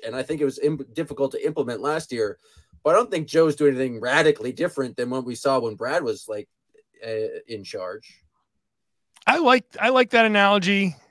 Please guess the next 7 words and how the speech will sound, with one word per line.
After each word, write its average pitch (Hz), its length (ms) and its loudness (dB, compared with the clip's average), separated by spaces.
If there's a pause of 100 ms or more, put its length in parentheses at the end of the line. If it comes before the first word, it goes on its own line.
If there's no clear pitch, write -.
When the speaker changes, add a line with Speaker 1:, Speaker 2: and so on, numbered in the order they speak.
(160)
Speaker 2:
because 170 540 2
Luke 165 280 0
Skywalker 185 640 6
was 170 100 2
kind 165 160 2
of 143 80 -2
thrust - 960 0